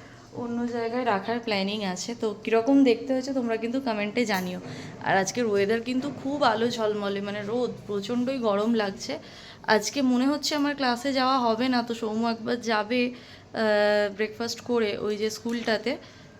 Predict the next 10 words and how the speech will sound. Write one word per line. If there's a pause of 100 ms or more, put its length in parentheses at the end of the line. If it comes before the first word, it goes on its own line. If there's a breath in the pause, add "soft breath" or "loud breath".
(120)
যে
এই
সপ্তাহটায়
আমি
যদি
না
যাই, (220)
পরে
একটা
উইক